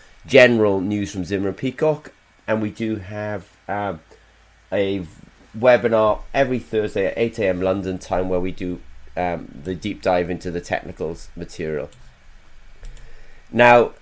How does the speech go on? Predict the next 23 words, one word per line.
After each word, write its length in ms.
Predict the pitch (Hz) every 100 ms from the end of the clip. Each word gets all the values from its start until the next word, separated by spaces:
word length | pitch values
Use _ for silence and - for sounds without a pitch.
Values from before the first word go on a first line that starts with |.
| -
um, 400 | 107 110 104 - - -
some 260 | - - 131
other 180 | 131 127
news 240 | 123 117
from, 260 | - 104 101
um, 360 | 95 95 92 - - - -
Zimmer 300 | 90 107 107
and 80 | 101
Peacock 360 | 113 - 90 85
this 280 | 131 135
week 500 | 147 147 143 - - - - - - - - -
was, 400 | 101 101 98 - -
um, 360 | 98 98 90 - - - - - - - - - - - - - -
one 260 | 135 151
of 120 | 160
the 120 | 143 131
things 340 | - 135 110
that 180 | 113 -
I'm 160 | - 113
really 220 | 120 110
passionate 520 | - 117 117 120 107
about 540 | 95 98 95 78 - -
is 260 | 104 107